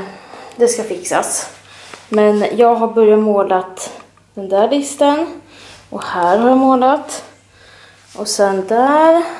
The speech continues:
Och sen he-, vägen där har jag målat. Så att det är skitnice med det här. Och sen så igår kväll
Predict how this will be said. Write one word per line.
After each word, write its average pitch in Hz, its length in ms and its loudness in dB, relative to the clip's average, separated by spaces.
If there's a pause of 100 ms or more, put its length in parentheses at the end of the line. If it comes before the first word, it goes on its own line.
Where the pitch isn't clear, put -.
(1120)
Och 220 140 -6
sen 208 160 2
he-, 208 260 -4
vägen 170 360 0
där 277 380 -2 (120)
har 262 80 -4
jag 254 80 -4
målat. 269 560 -2 (880)
Så - 140 -8
att 226 160 -6
det 214 260 4
är - 40 -10
skitnice 220 920 -6 (480)
med 214 140 -4
det 202 60 -2
här. 196 240 0 (1120)
Och - 80 -10
sen 208 440 0
så - 240 -2
igår 202 380 0
kväll 269 440 0